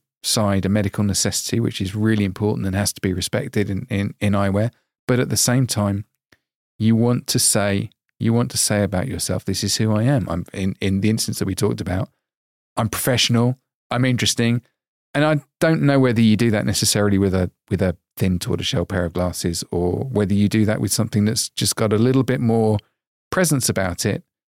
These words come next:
in the way that you personally want that presence to come across.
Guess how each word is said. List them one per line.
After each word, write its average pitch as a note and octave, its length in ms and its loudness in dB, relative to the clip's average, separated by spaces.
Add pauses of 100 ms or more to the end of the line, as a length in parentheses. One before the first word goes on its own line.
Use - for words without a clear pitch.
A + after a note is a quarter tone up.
(300)
in C3 160 4
the C3 80 6
way B2 260 4
that A#2 140 2
you A#2 400 6
personally A#2+ 520 2
want G2+ 200 0
that G2+ 160 -2
presence F#2 320 -2
to - 100 -12
come F#2+ 140 -2
across. G2+ 420 -4